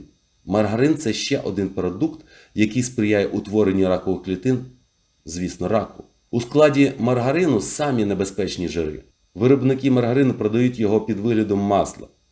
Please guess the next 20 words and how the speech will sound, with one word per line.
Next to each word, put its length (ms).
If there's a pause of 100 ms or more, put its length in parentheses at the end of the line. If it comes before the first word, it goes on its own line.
(300)
Завжди 420
читайте 380
склад 340
продукту, 400
те, 180
що 160
написано 560 (260)
маленькими 800
літерами. 420 (460)
Це 160
дуже 360
важливо. 480 (1080)
Висновок 380
такий. 320 (120)
Усі 260
продукти, 440
які 220
містять 340
маргарин, 540 (100)
сприяють 600